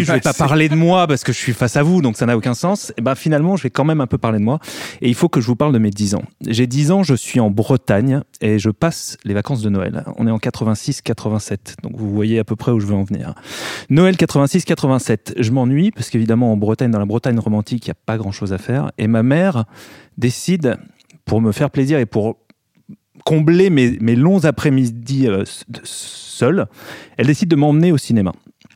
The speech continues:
Speaker 1: Je vois d'abord, je vois d'abord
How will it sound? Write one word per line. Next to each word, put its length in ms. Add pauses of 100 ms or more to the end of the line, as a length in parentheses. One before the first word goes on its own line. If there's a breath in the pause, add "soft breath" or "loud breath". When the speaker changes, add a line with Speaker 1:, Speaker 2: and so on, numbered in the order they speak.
(360 loud breath)
Speaker 1:
Je 120
vois 260
d'abord, 640 (180)
je 120
vois 120
d'abord 400